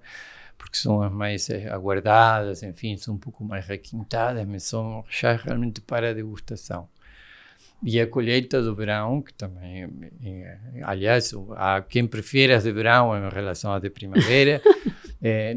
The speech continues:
Speaker 1: também são colheitas que têm muita, hum, que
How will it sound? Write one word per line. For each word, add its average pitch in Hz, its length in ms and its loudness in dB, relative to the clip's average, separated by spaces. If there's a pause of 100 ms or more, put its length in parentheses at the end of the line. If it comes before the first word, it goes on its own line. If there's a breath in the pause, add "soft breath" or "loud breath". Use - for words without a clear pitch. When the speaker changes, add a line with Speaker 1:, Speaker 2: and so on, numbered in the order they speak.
(120)
Speaker 1:
também 120 360 0
são 127 220 -2
colheitas 127 560 -2
que - 140 -20
têm 110 280 -4
muita, 120 800 0
hum, 98 920 -8 (1040)
que - 80 -20